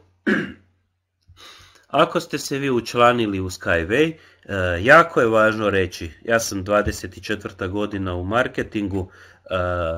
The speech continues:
kada sam upoznao, e,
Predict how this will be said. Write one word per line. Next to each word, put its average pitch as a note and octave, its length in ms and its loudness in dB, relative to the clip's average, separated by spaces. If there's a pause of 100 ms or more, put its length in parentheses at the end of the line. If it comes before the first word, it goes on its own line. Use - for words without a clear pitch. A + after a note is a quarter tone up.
(960)
kada A#2+ 260 4
sam A2+ 240 -6
upoznao, A2+ 960 2
e, F2+ 600 -8